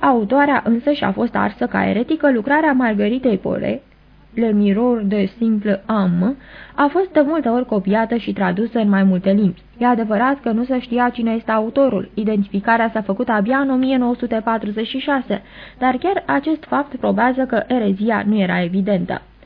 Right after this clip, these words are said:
Cartea prezintă un dialog între iubire și rațiune privind călăuzirea sufletului. Autora descrie șapte stări de grație care duc în cele din urmă la unirea cu Dumnezeu. În stările a cincea și a șasea, sufletul este nimicit sau eliberat și devine asemeni îngerilor.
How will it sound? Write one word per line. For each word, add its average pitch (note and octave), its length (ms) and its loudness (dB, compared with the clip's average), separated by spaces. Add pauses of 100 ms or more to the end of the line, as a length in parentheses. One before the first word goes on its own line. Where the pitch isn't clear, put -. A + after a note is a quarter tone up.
(200)
Cartea C#4 360 -2
prezintă A#3+ 380 -2
un B3+ 140 2
dialog G3+ 420 0
între A#3+ 240 0
iubire G3+ 380 0
și F#3 140 -4
rațiune C#4 560 -4
privind C#4 300 -6
călăuzirea B3 680 0
sufletului. F#3 560 -4 (140)
Autora D#4+ 460 0
descrie C#4+ 400 0
șapte D4+ 440 -2
stări G3+ 220 -2
de F#3 140 -4
grație G#3+ 400 -2
care C#4 260 0
duc C#4 180 -4
în A#3+ 140 2
cele G3 200 0
din F3+ 160 0
urmă C#4 300 -2
la C4 120 0
unirea A#3 360 2
cu F#3+ 100 -2
Dumnezeu. F3+ 540 -2 (160)
În G3+ 80 0
stările A3+ 440 0
a F#3 60 -4
cincea A#3+ 380 -2
și G3+ 140 -6
a A3 80 -2
șasea, D4 440 -2
sufletul D#4 460 -2
este C4+ 200 0
nimicit A3 520 0
sau - 260 -4
eliberat F#3+ 580 0
și D4+ 140 -6
devine B3 420 -2
asemeni C4 560 -2
îngerilor. F#3 680 2